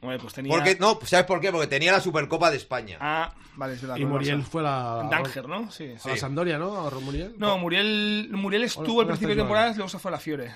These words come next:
Speaker 3: A la Fiore, eso.
Speaker 2: Por eso,
Speaker 3: Sí,
Speaker 2: es
Speaker 3: hace un
Speaker 2: decir,
Speaker 3: buen
Speaker 2: que,
Speaker 3: año.
Speaker 2: que el Sevilla lo tenía todo. Creo que lo único que lo tenía era,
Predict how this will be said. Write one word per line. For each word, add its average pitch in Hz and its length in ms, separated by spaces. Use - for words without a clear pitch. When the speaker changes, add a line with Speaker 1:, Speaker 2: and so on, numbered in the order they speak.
Speaker 3:
A 120 60
la 117 40
Fiore, 123 240
eso. 113 220
Speaker 2:
Por 123 160
eso, 180 440
Speaker 3:
Sí, 127 60
Speaker 2:
es 127 60
Speaker 3:
hace 123 80
un 139 80
Speaker 2:
decir, 156 120
Speaker 3:
buen 151 40
Speaker 2:
que, 131 140
Speaker 3:
año. - 120
Speaker 2:
que 113 220
el 101 80
Sevilla 127 300
lo 160 120
tenía 127 380
todo. 131 280
Creo 165 200
que 180 80
lo 185 60
único 170 180
que 156 60
lo 147 100
tenía 151 220
era, 160 120